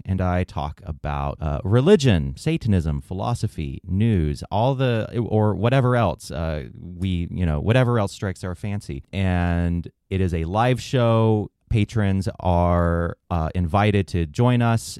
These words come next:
every Wednesday morning. It is a lot of fun. So if that is interesting to you, then please become a patron, and it ensures the long life of this show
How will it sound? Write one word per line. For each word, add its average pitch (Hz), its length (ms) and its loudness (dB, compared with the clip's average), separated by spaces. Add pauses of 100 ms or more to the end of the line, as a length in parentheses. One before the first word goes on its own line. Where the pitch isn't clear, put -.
every 98 280 0
Wednesday 87 360 -2
morning. 80 480 -2
It 82 120 -4
is 78 120 -4
a 78 40 -4
lot 76 220 -4
of 76 80 -4
fun. 69 340 -12
So 110 300 0
if 104 160 -4
that 87 240 -2
is 78 100 -6
interesting 135 500 0
to - 140 -10
you, 120 160 -2
then 76 280 -4
please 110 680 -2
become 90 320 -4
a 85 60 -2
patron, 85 720 -2
and 80 320 -2
it 82 160 -4
ensures 78 480 -4
the 78 120 -6
long 76 440 -2
life 67 400 -6
of 69 200 -10
this 71 140 -4
show 95 400 0